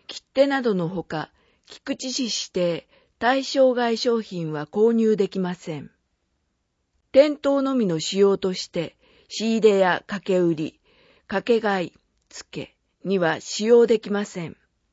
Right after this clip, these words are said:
問い合わせ先、事業全体について、商工振興課、電話三六の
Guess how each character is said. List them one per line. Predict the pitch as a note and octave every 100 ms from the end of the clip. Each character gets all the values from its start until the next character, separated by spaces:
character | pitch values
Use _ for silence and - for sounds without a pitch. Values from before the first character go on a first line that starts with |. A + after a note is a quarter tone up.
| _ _ _ _ _ _ -
問 | G#3+ A3+
い | A3
合 | G3+
わ | G3
せ | F#3+
先、 | E3+ E3+ - C#3+ - _ _ _ _ _ _ -
事 | G3+
業 | C4+ C4+ B3+
全 | B3 B3
体 | A3+ A3+ A3
に | G#3
つ | - G3
い |
て、 | - - - _ _ _ _ _ _
商 | - C4 C4+
工 | - B3 A#3+
振 | A#3+ A3
興 | G3+ G3 F#3
課、 | - F3 D3 - _ _ _ -
電 | G3 G3+ G3
話 | F#3 E3 - _ _
三 | - A#3+ C4 C4+
六 | C4 G#3
の | E3 D3 -